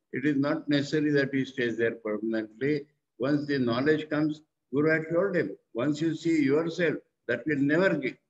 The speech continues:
go. You will never have doubt." So that is what happened to the Shesha. And so, out of that joy, he is telling what he has realized. And this will take forty shlokas.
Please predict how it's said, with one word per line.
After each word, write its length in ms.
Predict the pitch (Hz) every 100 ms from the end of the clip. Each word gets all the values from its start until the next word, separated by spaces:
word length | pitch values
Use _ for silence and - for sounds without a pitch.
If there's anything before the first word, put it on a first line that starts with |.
| _ -
go. 260 | 110 95 - _ _ _ - -
You 200 | 98 117
will 80 | 107
never 280 | 110 156
have 260 | 175 165 127
doubt." 220 | 113 80 - _ _ _ _ _ -
So 160 | -
that 200 | 175 165
is 120 | 180 180
what 160 | 175
happened 320 | 180 180 196 185
to 40 |
the 160 | 180 180
Shesha. 520 | 180 170 - 151 147 - _ _ _ _ _ _ _ -
And 180 | 139 143
so, 500 | - 175 117 - - _ _
out 260 | 117 160 170
of 220 | 165 156
that 280 | 147 131 92
joy, 400 | 98 143 147 87 - _ _ _ _ -
he 300 | 139 135 123
is 160 | 120 -
telling 520 | 104 110 151 151 151 - -
what 180 | 110 117 -
he 180 | 135 175
has 180 | 127
realized. 500 | 90 87 87 85 85 - - _ _ _ _ _ _ _
And 280 | 110 117 -
this 300 | 143 160 - - _ _ _
will 300 | 117 131 127
take 240 | 139 135 -
forty 380 | - 131 156 175
shlokas. 540 | - 151 160 170 160